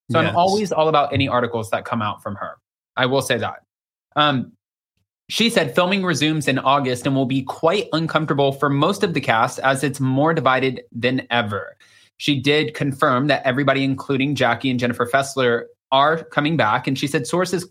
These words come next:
Speaker 1: cl-, uh, close to production told All About the Real Housewives,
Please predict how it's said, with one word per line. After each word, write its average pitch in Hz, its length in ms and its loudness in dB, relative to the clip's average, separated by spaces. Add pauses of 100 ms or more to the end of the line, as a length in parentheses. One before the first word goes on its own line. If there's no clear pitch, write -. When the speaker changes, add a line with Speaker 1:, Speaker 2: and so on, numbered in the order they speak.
Speaker 1:
cl-, 165 280 -2
uh, 139 180 4
close 156 240 0
to 156 80 -4
production 139 440 0
told 170 340 -2
All 135 100 2
About 120 220 0
the 123 60 -6
Real 120 120 2
Housewives, 113 720 0